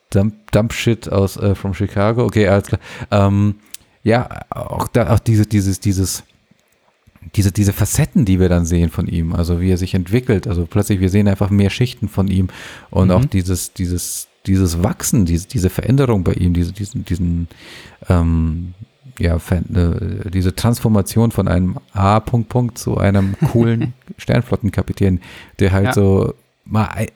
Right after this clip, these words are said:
Speaker 1: gleich ein, äh, einerseits das Schiff, äh, im Alleingang repariert, so gefühlt, oder, oder, äh, zumindest rettet, ähm, und, und dann gleichzeitig aber auch noch ein, dabei hilft, so ein, so ein Wechselbalg zu enttarnen.
Speaker 2: Mhm.
Speaker 1: Ich fa-, ich fand das wirklich ein Highlight. Also, äh,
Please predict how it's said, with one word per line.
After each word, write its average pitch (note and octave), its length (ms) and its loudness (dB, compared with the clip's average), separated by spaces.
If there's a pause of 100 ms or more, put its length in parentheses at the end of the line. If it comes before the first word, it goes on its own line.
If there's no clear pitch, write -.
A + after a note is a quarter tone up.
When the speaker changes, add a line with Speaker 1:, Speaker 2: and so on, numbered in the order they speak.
(120)
Speaker 1:
gleich B2+ 360 2
ein, A2+ 180 2
äh, A2 360 2
einerseits A#2 440 2
das G#2+ 140 0
Schiff, - 420 -2
äh, A2+ 280 -4
im A#2 100 0
Alleingang B2+ 460 2
repariert, C3+ 480 0
so C3 140 -2
gefühlt, D3 420 2
oder, G#2 260 2
oder, G#2 400 2 (420)
äh, G2 420 0
zumindest G2+ 420 -2
rettet, B2 460 0
ähm, G#2+ 400 2
und, G2+ 260 2
und G2 240 2
dann G2 100 2
gleichzeitig G2 540 0
aber G2 140 4
auch F#2 80 -2
noch G2 100 0
ein, F#2 300 -2 (180)
dabei F#2+ 260 0
hilft, G#2+ 280 0
so - 140 -4
ein, F#2 140 0
so - 120 -4
ein F#2 160 -2 (280)
Wechselbalg A2+ 560 0
zu B2 120 0
enttarnen. B2 560 2 (420)
Speaker 2:
Mhm. A#2+ 300 -2 (480)
Speaker 1:
Ich - 180 0
fa-, G#2 160 2
ich - 140 0
fand F#2 240 0
das - 180 -2
wirklich - 260 -2
ein D#2 120 2
Highlight. E2 340 0
Also, F2 180 0
äh, F2 80 -2